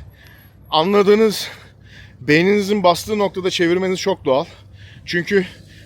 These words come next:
cümleleri direkt alıyorsunuz. Ama adamın demek istediğini ben size mealini <laughs> açıklamak istedim. Hepinize güzel günler dilerim.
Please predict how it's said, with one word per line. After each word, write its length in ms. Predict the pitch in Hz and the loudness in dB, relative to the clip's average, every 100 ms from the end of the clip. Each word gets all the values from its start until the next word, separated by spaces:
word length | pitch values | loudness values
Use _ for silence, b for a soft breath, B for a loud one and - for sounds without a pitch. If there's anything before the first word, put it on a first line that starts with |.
| - | -8
cümleleri 440 | 147 170 190 202 | -4 0 4 4
direkt 220 | 180 185 151 | 4 2 2
alıyorsunuz. 600 | 135 120 - 165 - - B - - b b - | 2 0 -4 -14 -16 -20 B -20 -20 b b -2
Ama 420 | 156 180 190 196 | 2 2 2 2
adamın 400 | 151 175 185 160 | 0 0 -2 -2
demek 260 | 165 175 | 0 -2
istediğini 460 | - 147 135 143 160 | -6 -6 -6 -4 -2
ben 180 | 139 139 | -2 -4
size 200 | 127 160 | -4 -4
mealini 600 | 135 131 143 143 143 175 - B B B B B B B B | -2 0 2 2 0 -2 -6 B B B B B B B B
<laughs> 840 | 285 - 320 - - 277 262 - - | -14 -10 -10 -8 -10 -10 -12 -14 -10
açıklamak 500 | 127 - 143 147 135 | -10 -4 -2 -2 -4
istedim. 400 | - 123 151 160 b - - B B B B | -8 -8 -8 -10 b -20 -20 B B B B
Hepinize 680 | 180 - 139 123 127 170 143 | -6 -6 -6 -6 -2 -4 -4
güzel 300 | 117 127 127 | -6 -2 -2
günler 380 | 123 127 135 120 | -2 -2 -2 -2
dilerim. 320 | 120 139 | -4 -6